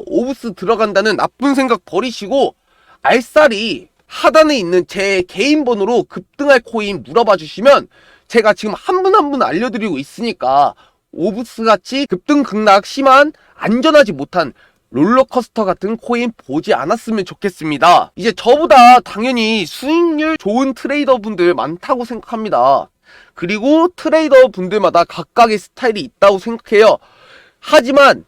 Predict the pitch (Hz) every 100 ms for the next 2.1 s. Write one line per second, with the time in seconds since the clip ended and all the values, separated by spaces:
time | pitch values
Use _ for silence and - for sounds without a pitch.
0 | - 185 208 208 - 294 285 - 220 277
1 | 277 208 143 156 202 214 214 185 185 220
2 | 147